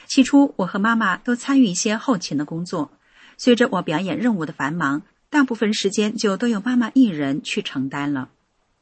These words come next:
做大锅饭这件事还真是个体力活，因为家中的炒菜锅都比较小，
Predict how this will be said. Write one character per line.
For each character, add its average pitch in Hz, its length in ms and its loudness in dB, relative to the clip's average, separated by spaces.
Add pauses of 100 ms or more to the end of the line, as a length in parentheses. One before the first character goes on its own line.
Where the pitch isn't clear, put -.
(1200)
做 262 280 2
大 254 160 2
锅 277 160 0
饭 247 240 -2
这 175 100 -6
件 151 180 0
事 - 300 -4
还 - 180 -4
真 233 220 -2
是 240 160 -2
个 165 80 -4
体 - 160 -6
力 175 180 -4
活， 135 340 -4 (340)
因 247 100 4
为 254 120 8
家 262 180 2
中 269 160 4
的 220 100 2
炒 - 160 -6
菜 160 180 -4
锅 208 280 0
都 220 100 -4
比 170 140 -4
较 240 160 -4
小， 135 420 -2